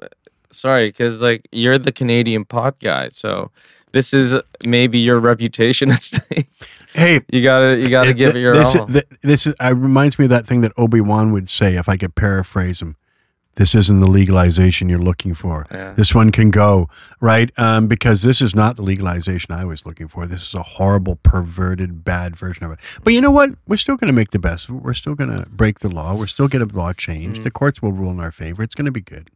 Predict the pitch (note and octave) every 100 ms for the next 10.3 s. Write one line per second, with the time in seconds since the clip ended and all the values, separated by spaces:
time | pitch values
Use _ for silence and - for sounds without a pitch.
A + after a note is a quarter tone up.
0 | _ _ _ _ _ _ _ _ _ G#2+
1 | A2 - A2 G2+ F#2 F2+ F2+ - F3 A#2+
2 | C#3+ - F2+ D#2 E2 - G#2+ G#2+ G2+ A2
3 | A#2+ G#2+ _ - B2+ C#3+ B2 C3+ D3 D3+
4 | D#3 - B2+ C3 B2+ B2+ C3 C3 C3 C3
5 | - _ _ _ _ _ _ _ _ _
6 | _ _ D3 F3+ G#3 - - D3+ D#3 -
7 | B2+ C3 C3+ A#2+ A#2 A#2+ B2 A2+ - -
8 | A2+ - A2 G#2+ G#2 - _ _ _ _
9 | - G2+ G#2 - F#2+ F#2 - - F#3+ F3+
10 | - G3 A#3